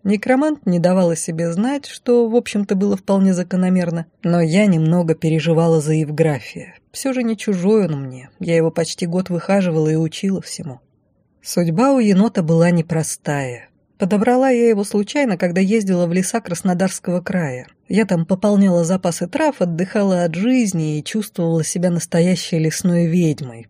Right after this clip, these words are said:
поскольку настроение после последнего развода было соответствующее. Вот там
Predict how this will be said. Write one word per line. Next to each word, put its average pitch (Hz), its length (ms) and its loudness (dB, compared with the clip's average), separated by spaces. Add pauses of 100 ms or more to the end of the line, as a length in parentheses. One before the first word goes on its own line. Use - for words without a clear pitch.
поскольку 151 420 -2
настроение 175 680 0
после 160 300 -6
последнего 170 520 -2
развода 185 440 -2
было 175 300 -2
соответствующее. 156 1400 -6 (300)
Вот 262 180 -2 (140)
там 320 260 -2